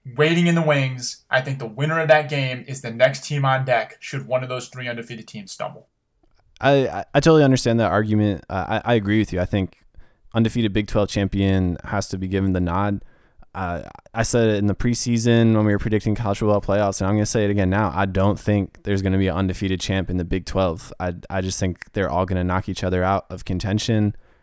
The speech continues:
Speaker 2: and then the lack of a bona fide conference championship game i-, is gonna leave them out, out in the cold again.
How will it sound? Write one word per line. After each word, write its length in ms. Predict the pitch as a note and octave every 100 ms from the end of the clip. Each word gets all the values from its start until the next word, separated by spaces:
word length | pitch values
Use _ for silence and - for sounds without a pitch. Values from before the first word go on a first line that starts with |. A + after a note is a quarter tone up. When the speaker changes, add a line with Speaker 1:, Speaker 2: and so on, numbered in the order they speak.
| -
Speaker 2:
and 80 | G2
then 100 | F#2+
the 100 | F2+
lack 300 | F#2 G2 -
of 200 | F2 F2+
a 280 | F#2 F#2 E2+ - - _ _ _ - _ _ -
bona 220 | G2+ G#2
fide 520 | G2 F#2 F#2 F#2 F2+ - - -
conference 400 | A2 G2+ G2 -
championship 500 | G2 F#2 F#2 F#2+ F2+
game 400 | G#2 A2+ G#2 F#2+
i-, 120 | F#2
is 160 | F#2+ F#2+
gonna 180 | F#2+ F#2
leave 220 | G2 F#2+
them 180 | F#2+ F#2
out, 240 | G2 - _ _ _ _ _
out 160 | - F#2
in 60 | G2
the 60 |
cold 320 | G2 A2+ F2+ -
again. 400 | F#2 G#2+ F#2+